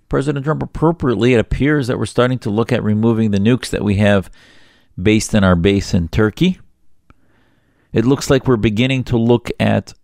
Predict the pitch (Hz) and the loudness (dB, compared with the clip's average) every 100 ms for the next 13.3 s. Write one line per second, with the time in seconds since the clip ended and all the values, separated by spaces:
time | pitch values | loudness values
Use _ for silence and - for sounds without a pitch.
0 | _ _ _ _ _ 104 101 - - 135 | _ _ _ _ _ -4 -4 -2 -2 -2
1 | - - 101 98 95 92 110 - _ - | -2 -4 0 2 2 0 -6 -16 _ -20
2 | _ _ _ - 90 113 120 113 107 - | _ _ _ -6 0 2 2 2 0 2
3 | 98 87 - - 113 104 - - 117 127 | 2 4 0 -6 -4 -4 -2 -2 -2 -2
4 | - 110 104 101 95 90 - 95 87 - | -4 -4 0 2 2 0 0 2 0 -4
5 | _ _ - _ _ _ _ _ _ _ | _ _ -20 _ _ _ _ _ _ _
6 | _ _ _ _ _ _ _ _ _ _ | _ _ _ _ _ _ _ _ _ _
7 | _ 104 107 110 - 113 107 113 123 101 | _ -6 -2 -2 -2 -2 -2 0 -2 0
8 | 95 - 107 117 107 104 110 127 135 85 | -2 -2 -4 0 0 0 0 0 -2 -2
9 | 82 87 - - - - 87 50 50 - | -2 -6 -12 -20 -20 -12 -10 -10 -12 -16
10 | - _ - - - 113 104 - - 92 | -20 _ -12 -10 -6 -2 -2 -2 -2 -2
11 | 92 104 - 98 - 131 131 - 90 90 | -2 -6 -4 -6 -2 -2 -2 -6 -4 -2
12 | 92 87 - _ _ - _ _ _ - | -2 -2 -8 _ _ -20 _ _ _ -10
13 | 50 - - | -10 -10 -14